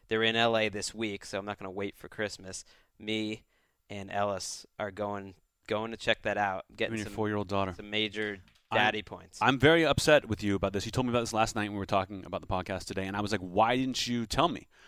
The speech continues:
Speaker 2: I would have loved to have gone with you and had her sit in between us." And I mean, of course, you, you're gonna hate this thing on ice.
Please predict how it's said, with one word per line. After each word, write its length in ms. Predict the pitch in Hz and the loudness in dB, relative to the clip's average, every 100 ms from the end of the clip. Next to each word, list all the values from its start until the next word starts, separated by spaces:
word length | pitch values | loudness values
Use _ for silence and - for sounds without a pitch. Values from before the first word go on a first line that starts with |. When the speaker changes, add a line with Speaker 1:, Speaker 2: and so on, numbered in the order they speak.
| - | -6
Speaker 2:
I 140 | 104 139 | 4 6
would 140 | 156 | 8
have 120 | 127 | 4
loved 680 | 107 110 107 90 - - - _ _ _ _ _ - | 4 4 6 4 0 -14 -18 _ _ _ _ _ -6
to 140 | - | 2
have 120 | 113 95 | 2 4
gone 300 | 110 110 107 | 4 6 4
with 220 | 104 - | 2 2
you 220 | 95 90 98 | -2 -2 -4
and 200 | 98 104 | -6 -2
had 220 | 107 104 | 0 2
her 80 | 107 | 0
sit 220 | - 113 | -2 -2
in 140 | 110 | -4
between 320 | 104 - 98 92 | -4 -4 -4 -4
us." 260 | 90 - - - 135 | -6 -8 -10 -6 4
And 120 | 135 | 6
I 40 | |
mean, 160 | 139 139 | 6 4
of 120 | 151 | 0
course, 240 | - 151 - | 6 6 6
you, 280 | 131 151 135 | 0 0 0
you're 140 | 147 143 | 2 0
gonna 140 | 110 | 0
hate 300 | 110 101 87 | 2 0 0
this 260 | 95 - - - | -6 -6 -6 -6
thing 140 | 87 | -6
on 80 | 90 | -8
ice. 280 | 78 80 | -10 -10